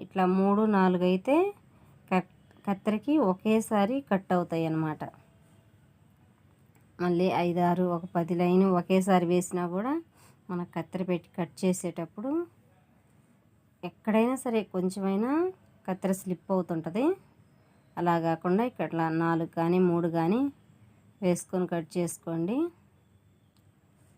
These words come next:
కటింగ్ బాగా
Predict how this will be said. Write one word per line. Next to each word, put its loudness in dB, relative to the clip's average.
కటింగ్ -4
బాగా 0